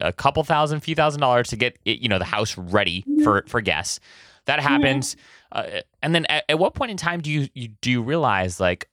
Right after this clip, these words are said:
Speaker 1: wow, this, like, was a good investment? Uh, or have you realized that yet? Like, like, talk to us a little bit about how, how it has performed. 'Cause again, you know, I think you, you hear a lot on these podcasts, right? People come in and they talk about how great their business is and how big their portfolio is and how, you know, much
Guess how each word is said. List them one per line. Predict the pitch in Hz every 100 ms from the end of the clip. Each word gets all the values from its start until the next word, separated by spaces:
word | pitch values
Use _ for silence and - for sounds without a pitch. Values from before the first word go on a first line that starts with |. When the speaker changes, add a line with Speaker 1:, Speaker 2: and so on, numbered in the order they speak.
| _ _ -
Speaker 1:
wow, | 131 117
this, | 90 -
like, | 90 - - _
was | 95 110 127
a |
good | 139 151
investment? | 147 151 - 160 160 -
Uh, | 80 82 76 - 101 -
or | 90
have | 98 113 143
you | 165
realized | 165 156 143
that | 170
yet? | 170 151
Like, | 147
like, | 147 -
talk | 185 214
to |
us | 196
a | 165
little | 160
bit | 147
about | 131 123
how, | - 120 123 123 - - -
how | - 127 147
it | 160
has | - 120 113
performed. | 113 92 - 104 95 80
'Cause | 85 135
again, | 180 127 - - -
you | 156
know, | 151 151 -
I | 82 147
think | 185 156
you, | 147 127
you | 131 131
hear | 127 180
a | 143
lot | 107
on | 104
these | 95 87
podcasts, | 87 82 85 80 85
right? | 85
People | 95 87
come | 95 90
in | 92 90
and | 82
they | 78
talk | 87 82
about | 82 71
how | 78
great | 76 85 80
their | 80 78 76
business | 98 101 95 95
is | 90 87
and | 80
how | 76
big | 80 78
their | 76
portfolio | - 64 117 113 95 92
is | 85 85
and | 82 76
how, | 87 80 80 -
you | 82
know, | 76
much | 71 -